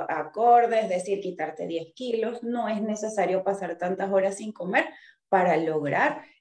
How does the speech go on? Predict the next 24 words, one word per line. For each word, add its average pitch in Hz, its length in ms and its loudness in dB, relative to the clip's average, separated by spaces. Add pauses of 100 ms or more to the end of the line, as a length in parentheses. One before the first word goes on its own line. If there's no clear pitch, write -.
este, 160 840 -2
perder 170 400 4
peso. - 340 -8 (400)
Aún 214 720 6
tengo 190 380 6
pacientes 196 680 2
que 185 200 4
la 160 140 2
verdad 147 400 0
les 233 220 -4
indico 185 640 -4
el 202 100 2
ayuno 165 320 0
intermitente 196 720 -2
porque, 233 500 0
eh, 226 280 4 (400)
se 247 180 2
sienten 285 440 8
muy 254 200 0
bien 214 360 -4
con 151 260 -6
él, - 260 -4 (320)
pero 196 380 4
ojo, 226 580 2